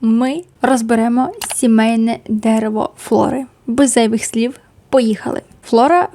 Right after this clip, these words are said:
фея природи з планети Лінфея. Виконує функції феї-охоронниці. У версії Promo for Kids та у грі Game Boy Advance Club Wings Пошук Кодексу говориться, що фея з планети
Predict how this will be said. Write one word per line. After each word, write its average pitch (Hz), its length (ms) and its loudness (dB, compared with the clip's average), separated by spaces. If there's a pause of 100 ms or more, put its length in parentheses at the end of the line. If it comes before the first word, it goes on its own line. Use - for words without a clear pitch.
(100)
фея 240 220 2
природи 285 580 2
з - 80 -8
планети 226 600 0
Лінфея. 220 600 -2 (300)
Виконує 330 440 2
функції 339 640 2 (100)
феї-охоронниці. 226 960 0 (260)
У 233 80 0
версії 233 500 0
Promo 220 400 0
for 233 240 -4
Kids 403 280 -6 (420)
та 233 220 0
у 247 100 2
грі 233 360 4
Game 226 380 4
Boy 226 360 2
Advance 226 640 -2 (280)
Club 254 300 2
Wings 214 680 0
Пошук - 380 -4
Кодексу 381 520 2 (320)
говориться, 403 640 2
що - 280 -2
фея 359 480 2
з - 100 -10
планети 269 800 0